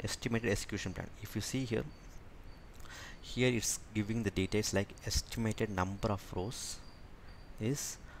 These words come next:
five zero four. Okay, this is the estimation. For this estimation, if you see what is the estimation, I O cost, it has some value, C P U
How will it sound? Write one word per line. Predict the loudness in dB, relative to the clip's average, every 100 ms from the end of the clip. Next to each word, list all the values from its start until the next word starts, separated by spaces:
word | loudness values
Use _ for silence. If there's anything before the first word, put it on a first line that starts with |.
| -14 -16 -16
five | -14 -14 -12 -10 2 4 4
zero | 2 0 2 0 -2
four. | -6 -6 -6 -10 -12 -14 -14 -14 -10
Okay, | -10 -4 -4 -4 -8 -10 -4
this | 0
is | 4
the | 4
estimation. | 4 2 2 2 2 -2 -4 4
For | 8 8
this | 4
estimation, | 0 0 0
if | -2
you | -2
see | -2 2
what | 2 6
is |
the | 6
estimation, | 6 4 0 -2 -2
I | -2 -2 0 2
O | 2
cost, | 2 0 0 0 -4 -4 -10 0
it | 4
has | 4
some | 4 4
value, | 4 4 2 -2 -8 -10 0
C | 2
P | 2 0
U | 0